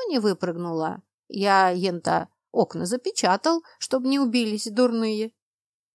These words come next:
Я вышла из покоев, а Николай послушно семенил рядом. Ютинка всю ночь тоже их стерегла. О себе рассказывала, ежели девки просыпались и уснуть не могли.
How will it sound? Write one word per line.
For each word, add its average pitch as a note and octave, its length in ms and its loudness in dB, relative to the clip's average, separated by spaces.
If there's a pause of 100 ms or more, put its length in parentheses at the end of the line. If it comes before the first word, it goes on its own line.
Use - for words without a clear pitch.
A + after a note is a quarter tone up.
(420)
Я F#3 260 0
вышла F3+ 280 -2
из F3 100 -4
покоев, B3 540 0
а A3+ 100 2
Николай A3+ 480 0
послушно G#3 600 -2
семенил F3 560 -4
рядом. E3 420 -4 (560)
Ютинка A3 600 0
всю A#3+ 220 0
ночь A#3 320 4
тоже A3 340 0
их A3+ 100 -2
стерегла. G#3+ 680 0 (400)
О F3+ 120 -8
себе G#3 420 0
рассказывала, G3 960 2 (100)
ежели G#3 400 0
девки G3 340 -2
просыпались G3+ 840 0
и G#3 80 -2
уснуть G#3+ 440 -6
не G3+ 100 -2
могли. F#3 480 -4